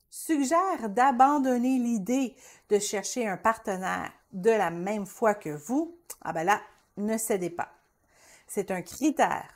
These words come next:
non négociable, car l'état de votre âme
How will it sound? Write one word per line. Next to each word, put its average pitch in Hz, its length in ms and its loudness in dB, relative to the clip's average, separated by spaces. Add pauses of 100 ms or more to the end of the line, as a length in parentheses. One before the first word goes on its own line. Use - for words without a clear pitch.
non 220 480 2
négociable, 214 720 -4 (560)
car 175 300 0
l'état 214 500 2
de 208 80 -2
votre 170 340 -6 (100)
âme 226 420 2